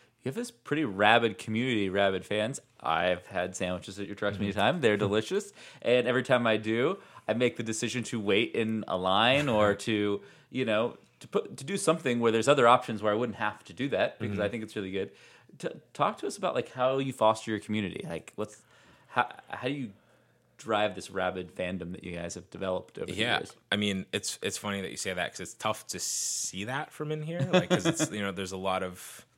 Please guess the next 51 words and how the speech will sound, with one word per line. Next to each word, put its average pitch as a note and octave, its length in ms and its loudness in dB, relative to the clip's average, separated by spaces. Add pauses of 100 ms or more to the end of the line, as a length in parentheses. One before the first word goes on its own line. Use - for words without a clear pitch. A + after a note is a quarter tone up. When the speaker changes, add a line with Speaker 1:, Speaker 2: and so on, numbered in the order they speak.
(120)
Speaker 2:
there's F2 100 -16
a F#2 60 -10
lot F#2+ 140 -4
of F2 60 -8
minutia F2 540 -6
every F2 220 -12
day. E2 140 -6
Speaker 1:
Mm-hmm. D#2+ 80 -6
Speaker 2:
There's D#2 160 -8
a - 40 -14
lot E2 180 -8
of, - 160 -14 (360)
you F2 80 -10
know, E2+ 160 -8 (400)
uh, - 220 -18 (960)
random F2+ 280 -4
days F2+ 280 -6
I'm F2 160 -8
just G2 160 -8
Speaker 1:
Mm-hmm. G#2+ 80 -8
Speaker 2:
kinda F#2+ 160 -4
washing F2+ 340 -2
dishes G2 300 -4
for - 80 -8
a F2+ 40 -6
little E2 180 -8
while E2+ 180 -6
to E2 80 -12
help F2+ 180 -12
people D#2 240 -14
catch D#2+ 240 -14
up. G2 220 -8
So - 140 -6
Speaker 1:
Sure. G#2 180 -4 (220)
Speaker 2:
it's - 120 -12
tough G#2 200 -6
to F#2+ 100 -8
see F#2+ 200 -6
it - 120 -8
from F2+ 140 -12
that E2+ 260 -8
kind F2+ 160 -10
of D#2 80 -14
big, E2 320 -12 (360)
uh, C#2+ 280 -16 (320)
like, F#2 220 -20
C E2+ 380 -8
E F2 40 -4
O E2 100 -6
vision. D#2+ 380 -12 (460)
Um, E2 240 -8